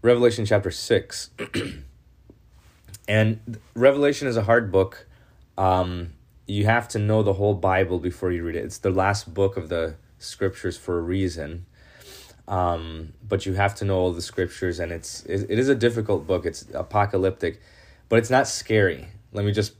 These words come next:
preface by saying that. It's not a scary book. It's actually one of comfort. If you read it as a Christian, it is joy. It's pure joy. Okay, I just wanna fo-, like, okay,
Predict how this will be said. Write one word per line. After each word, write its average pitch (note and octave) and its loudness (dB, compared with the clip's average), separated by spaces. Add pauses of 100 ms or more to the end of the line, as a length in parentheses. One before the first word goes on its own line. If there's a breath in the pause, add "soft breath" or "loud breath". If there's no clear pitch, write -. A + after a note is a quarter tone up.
(320)
preface - -2 (560)
by E2 -4
saying F2 -6
that. D2+ -6
It's - -10
not G#2+ 2
a B2 2
scary G#2+ 0
book. E2+ -4
It's E2 -6
actually A2 0
one G#2+ 2
of G2+ -4
comfort. F#2 -8 (520 soft breath)
If G2 -8
you G#2 2
read A2+ 6
it B2+ 2
as G#2+ -2
a G2+ 2
Christian, G#2 -2
it - -8
is F#2+ -2
joy. F2+ 0 (120)
It's - -12 (280)
pure A2+ 2
joy. D2+ -4 (480 soft breath)
Okay, A2+ 2 (420 loud breath)
I B2+ 6
just F3+ 2
wanna E3 4
fo-, - 4
like, A2 2
okay, G#2+ 0